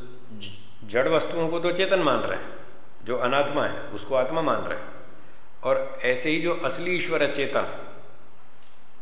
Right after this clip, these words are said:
वो चेतन है, उसको जड़ मान रखा है, उसको समझते ही नहीं। चोरी करते हैं, झूठ बोलते हैं, पाप करते हैं, बुरे काम करते हैं, और क्या सोचते हैं, हमें कोई देखता ही नहीं, हमें कोई समझता ही नहीं, हमें कोई पकड़ेगा ही नहीं।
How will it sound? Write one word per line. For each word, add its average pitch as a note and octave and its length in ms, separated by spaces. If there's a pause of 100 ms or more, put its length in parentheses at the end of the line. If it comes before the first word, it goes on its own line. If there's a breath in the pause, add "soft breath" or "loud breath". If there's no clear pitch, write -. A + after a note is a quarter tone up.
(240)
वो B2 100
चेतन D#3 340
है, - 360 (1120)
उसको C4 280
जड़ C3 200
मान A2+ 240
रखा G#2+ 340
है, G2+ 60
उसको D3 360
समझते C3+ 380
ही D#3 80
नहीं। E3 400
चोरी B2+ 240
करते D3+ 300
हैं, E3 100
झूठ A#2 160
बोलते C3+ 360
हैं, D#3 120
पाप A#2+ 240
करते C3+ 240
हैं, D3 120
बुरे A#2+ 180
काम C3+ 220
करते D3 280
हैं, - 380 (120)
और - 140
क्या D3+ 160
सोचते D#3 340
हैं, D3+ 60
हमें C#3+ 160
कोई D3 140
देखता A#2+ 300
ही C#3 80
नहीं, E3 220 (400)
हमें C3 160
कोई D3 140
समझता A2 360
ही C3+ 120
नहीं, D#3+ 200 (300 loud breath)
हमें C3 200
कोई D3 100
पकड़ेगा B2 400
ही C#3+ 120
नहीं। D#3 220